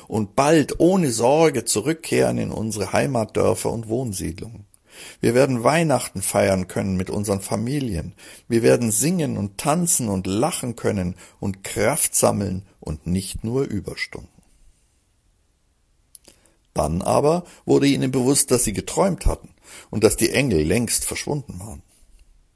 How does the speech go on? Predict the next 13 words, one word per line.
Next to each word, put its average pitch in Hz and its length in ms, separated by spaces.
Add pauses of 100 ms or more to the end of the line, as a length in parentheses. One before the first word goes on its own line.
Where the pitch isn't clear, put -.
(120)
Da 98 120
sagten 117 440
die 92 100
Pflegenden 98 680
zu 98 100
der 82 180
Ärzteschar: 82 760 (380)
„Kommt, - 460
wir 127 100
gehen 175 300
durch 156 180
unsere 139 280
Gänge 165 480